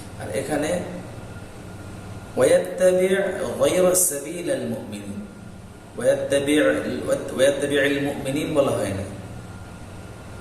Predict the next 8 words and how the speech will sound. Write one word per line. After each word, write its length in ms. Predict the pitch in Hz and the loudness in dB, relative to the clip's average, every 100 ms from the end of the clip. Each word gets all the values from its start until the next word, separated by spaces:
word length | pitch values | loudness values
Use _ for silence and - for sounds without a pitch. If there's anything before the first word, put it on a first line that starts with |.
| - 104 | -8 -2
ওয়াত্তাবি' 600 | 120 135 131 135 135 156 180 - - - - - | 2 2 6 6 6 4 2 0 -6 -10 -12 -6
গায়রা 480 | 110 117 139 170 180 | -2 4 4 6 6
সাবিলাল 520 | - 170 156 151 143 139 | 4 2 -2 -2 -4 -4
মুমিনিন। 600 | 131 123 117 113 107 98 - - - - - - - - - - 110 | -6 -6 -4 -2 -4 -6 -10 -12 -14 -16 -16 -16 -18 -16 -16 -12 -10
এখানে 280 | 127 156 | -6 -2
সাবিল 640 | 151 - 180 147 156 156 131 | 2 2 2 0 -2 0 0
বলা 180 | 123 110 | 0 0
হয়েছে। 320 | 101 - | -2 -2